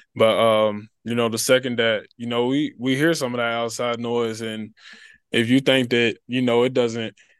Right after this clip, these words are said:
give us a chip on our shoulder, then you're crazy, man. So, um, you know, it definitely has an effect on how we play and our preparation. And, you know, we, we always knew we were counted out from the jump, man. And, you know, it's nothing different to be a, um,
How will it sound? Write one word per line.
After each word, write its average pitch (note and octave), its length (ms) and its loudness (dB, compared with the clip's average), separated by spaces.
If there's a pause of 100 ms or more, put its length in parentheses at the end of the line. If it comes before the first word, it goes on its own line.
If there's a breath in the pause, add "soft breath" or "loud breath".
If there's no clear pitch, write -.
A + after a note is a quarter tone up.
(200 soft breath)
give C3+ 160 2
us B2+ 140 0
a A#2+ 40 -6
chip C#3 240 2
on C3 80 -6
our A#2+ 120 -6
shoulder, B2+ 320 -4
then A#2 100 -8
you're A2+ 140 -8
crazy, A#2+ 400 0
man. G#2+ 320 -4
So, A2 320 -2 (580 loud breath)
um, G#2+ 580 0
you B2 180 -6
know, B2 200 6
it B2 80 4
definitely B2+ 640 0 (500)
has C3 220 2
an B2 60 -6
effect A#2 360 0
on A#2+ 140 -6
how A#2+ 120 -2
we B2 140 -2
play B2 500 0
and G#2 280 -10 (460 loud breath)
our A2 120 2
preparation. A#2+ 840 2
And, G#2 260 -8
you A2 100 -2
know, G#2+ 200 0
we, A#2 220 2
we B2+ 120 4
always C3 300 4
knew B2+ 160 -4
we B2 140 0
were A2+ 100 -2
counted A#2+ 360 -4
out A2+ 200 0
from A#2 120 -10
the G#2+ 60 -8
jump, A2 320 -4
man. G#2+ 320 0
And, G#2 200 -6 (500 loud breath)
you A#2 100 0
know, A2+ 160 6
it's C3+ 100 4
nothing A#2+ 240 2
different B2 280 0
to A2 140 -4 (120)
be A#2+ 140 0
a, A2 240 -2
um, G#2+ 420 -6